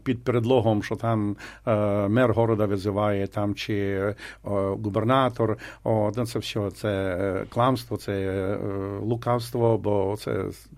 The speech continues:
хитрость дьявольська. Або вих-, виходиш, а там ніякий не мер і нічого,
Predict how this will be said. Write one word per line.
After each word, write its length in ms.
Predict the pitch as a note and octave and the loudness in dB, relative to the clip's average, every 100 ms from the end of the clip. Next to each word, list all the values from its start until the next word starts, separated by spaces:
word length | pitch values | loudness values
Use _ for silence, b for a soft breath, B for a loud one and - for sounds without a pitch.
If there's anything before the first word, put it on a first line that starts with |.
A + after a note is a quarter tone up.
| A#2 | -10
хитрость 400 | A2 C3 A2+ F#2+ | -2 0 0 -2
дьявольська. 640 | F#2+ G#2+ G2+ F#2 - G2 G#2+ B B B | 0 0 0 -4 -6 -8 -8 B B B
Або 240 | A#2+ G#2+ | -2 2
вих-, 200 | G#2 G#2 | 2 0
виходиш, 540 | A2 A2+ A#2+ C#3 A#2 - | 0 0 4 4 4 0
а 60 | |
там 240 | G2 A#2+ A2 | -4 -2 0
ніякий 340 | G#2 G#2+ - | 0 -2 -2
не 100 | G2 | -2
мер 280 | F#2+ B2 A#2 | 0 0 0
і 120 | G2 | 0
нічого, 320 | F#2+ G2+ C3+ | -2 -2 -6